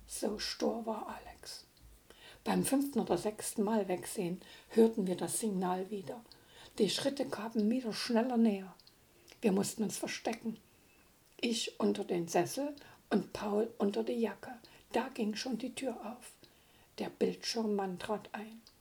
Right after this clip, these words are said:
Er ging zu dem Kind, fasste es am Kinn, schaute es an und sagte: "Solange du dich nicht an das Fernsehen gewöhnst, wegsiehst, bleibst du hier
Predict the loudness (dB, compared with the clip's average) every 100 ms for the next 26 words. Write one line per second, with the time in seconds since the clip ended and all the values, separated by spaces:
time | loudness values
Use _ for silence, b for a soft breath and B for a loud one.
0 | _ _ -16 -4 -2 -2 -4 -4 -4 -2
1 | 0 0 -4 B B B B -2 0 0
2 | 0 -2 -2 -6 -6 -4 -4 -6 -14 B
3 | B B B -6 4 6 6 2 -2 -2
4 | 2 2 0 -2 -6 -8 -8 -8 B B
5 | B B -4 0 2 2 2 0 0 -2
6 | -2 -10 0 2 2 -2 -12 -2 0 2
7 | 0 -2 -8 -2 0 2 0 0 0 0
8 | 0 -2 -6 -12 -20 B B -4 -2 -2
9 | -6 -4 -6 -8 -14 -16 B B B 0
10 | 0 0 -2 -2 2 2 2